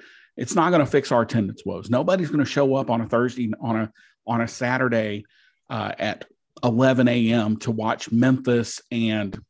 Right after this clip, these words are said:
pick whatever other than U C F, uh, U S F. Nobody's gonna show up. So that's kinda who we are.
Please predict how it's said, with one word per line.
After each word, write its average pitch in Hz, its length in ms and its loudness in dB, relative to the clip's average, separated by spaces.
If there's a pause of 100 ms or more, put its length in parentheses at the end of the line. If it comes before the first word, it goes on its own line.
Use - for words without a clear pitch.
(760)
pick - 200 -10
whatever 107 380 -4
other 117 200 2
than 107 160 -4
U 107 120 -4
C 107 220 -8
F, 104 260 -10
uh, 110 220 -2
U 127 220 4
S 113 200 -2
F. 95 240 -6
Nobody's 143 280 2
gonna 120 100 -2
show 101 260 -6
up. - 200 -16 (680)
So 151 180 -2
that's 160 220 -2
kinda 190 240 -2
who 165 200 2
we 127 220 4
are. 120 400 2